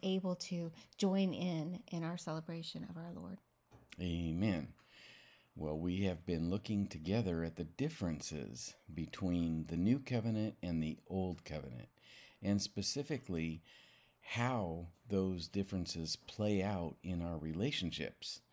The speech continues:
Speaker 1: Right.
Speaker 2: If we're under the Old Covenant, there are certain ways that we act and certain things we require of others.
Speaker 1: Yeah.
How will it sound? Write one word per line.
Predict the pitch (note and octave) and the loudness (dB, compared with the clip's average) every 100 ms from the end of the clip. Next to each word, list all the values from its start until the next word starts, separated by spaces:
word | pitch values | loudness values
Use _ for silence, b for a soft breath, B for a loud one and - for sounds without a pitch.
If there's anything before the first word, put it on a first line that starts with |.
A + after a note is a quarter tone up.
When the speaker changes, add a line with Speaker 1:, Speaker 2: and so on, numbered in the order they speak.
| - | -6
Speaker 1:
Right. | G#3 G#3 - _ - | -2 -2 -6 _ -8
Speaker 2:
If | D#2+ - | -8 -6
we're | E2 D#2 - | -2 -2 0
under | F#2 F#2 F2+ D#2+ | 2 2 2 0
the | D#2+ C2 | -2 0
Old | F2+ G#2 G#2 - | 4 4 4 0
Covenant, | G#2 G#2 A2+ D3 - - | 2 4 2 2 -6 -4
there | E2+ D#2+ | -2 0
are | D#2 D#2 D#2 - b b | -2 -2 -6 -14 b b
certain | - - A2 G2 E2+ | -2 0 2 2 6
ways | F#2+ A2+ B2+ A2+ | 8 8 6 2
that | G2 | 0
we | F2 G2+ | 4 6
act | G#2 A#2 C#3 - | 6 4 0 -2
and | E2+ D#2+ | -4 -2
certain | - A2 G2 F#2 E2+ - - | 0 0 2 2 0 -4 2
things | A2+ A#2 A2+ F#2 | 6 8 8 6
we | G2+ | 4
require | F#2+ F#2 - - G2+ G2 G#2+ G#2 | 4 2 0 0 2 4 4 2
of | E2 | 4
others. | F#2 G2+ C3 C#3+ - - B | 4 4 2 -2 -8 -10 B
Speaker 1:
Yeah. | G3 E3 | -6 -6